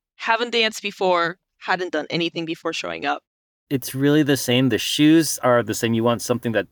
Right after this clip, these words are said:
Speaker 2: isn't gonna make you stick to the floor. And, and usually, I think people are very, they tend to get very nervous because, like, "Oh, I don't dance well, and these people know what they're doing." But the reality is,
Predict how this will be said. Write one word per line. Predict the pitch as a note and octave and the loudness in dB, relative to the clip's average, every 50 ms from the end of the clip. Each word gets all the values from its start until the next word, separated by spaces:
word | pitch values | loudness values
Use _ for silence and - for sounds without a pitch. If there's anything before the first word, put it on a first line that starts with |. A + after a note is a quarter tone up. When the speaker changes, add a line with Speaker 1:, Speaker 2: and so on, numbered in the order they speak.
| _ | _
Speaker 2:
isn't | _ B2+ A2 C3 B2+ | _ -2 0 0 0
gonna | B2 A2+ A2+ | 2 0 2
make | A2+ A2+ G#2 - A2 | 2 0 0 0 -2
you | G2 | -4
stick | - - - C3 - _ | -4 -2 -4 -4 -6 _
to | - B2 | -4 -2
the | A2+ A2 | -2 -2
floor. | - - - A#2+ B2+ C3 C#3 C#3+ D3+ D3 - - - - - _ _ _ | -4 0 2 4 4 6 6 4 4 0 -2 -12 -20 -20 -20 _ _ _
And, | B2 B2 B2+ B2 - - | 0 2 2 2 0 -2
and | - C#3 C#3+ C#3 C#3+ C#3 | 0 2 2 4 2 2
usually, | C#3+ E3 F#3+ G#3+ A3+ A3 - B3+ B3 A3+ G3+ F#3+ E3+ C#3+ | 0 -2 0 0 0 0 2 2 2 4 4 4 4 4
I | C3+ | 4
think | B2+ E3+ D#3+ C3+ | 2 0 -4 -4
people | - F3 - - E3 | -4 -6 0 2 4
are | D3+ C#3 | 4 4
very, | A#2+ B2+ C3 C3 C3 C3 C3 B2 | 4 2 2 2 4 2 2 0
they | - D3 D#3 | 0 -2 -2
tend | D3 - G3+ G3+ G#3 | -2 -2 -2 -2 0
to | G3+ | 0
get | E3 D#3+ C#3+ B2+ | 2 0 0 0
very | A#2 B2+ C3 C3 C3 C3 B2+ A#2+ A2+ A2 - _ _ _ _ _ _ _ _ _ | 0 0 2 2 4 4 2 2 0 -2 -8 _ _ _ _ _ _ _ _ _
nervous | G2+ G#2 A2+ A#2 B2 B2 C3+ D#3+ D3 - | -2 0 2 4 4 4 4 2 0 2
because, | - A#2 - A#2+ - | -2 -2 -2 0 -2
like, | A#2 G#2 - | -2 0 2
"Oh, | B2+ C3 | 4 4
I | B2+ B2 A#2+ | 6 6 4
don't | A#2+ A#2+ B2 A#2+ - | 4 2 0 2 2
dance | C3 C3 C3 B2 - | 2 2 2 2 2
well, | B2+ B2 A#2+ | 2 2 2
and | A#2 A2+ | 2 2
these | A2+ A2+ | 0 -2
people | - - B2 - A#2+ A2+ | -2 -4 -2 0 0 0
know | A2 A2 | 2 2
what | A2+ A2+ - - | 2 0 0 0
they're | G#2 G#2 | -2 -2
doing." | G2 C#3 C#3 C#3 C#3 C3+ | 0 2 2 2 2 2
But | A#2+ B2 - | 0 -2 -2
the | C#3 | -2
reality | C#3 D3+ E3+ G#3 C4 F4 E4+ D#4 C#3 B2+ | -2 0 2 2 4 4 4 4 4 2
is, | A#2 A2 - | 2 0 -2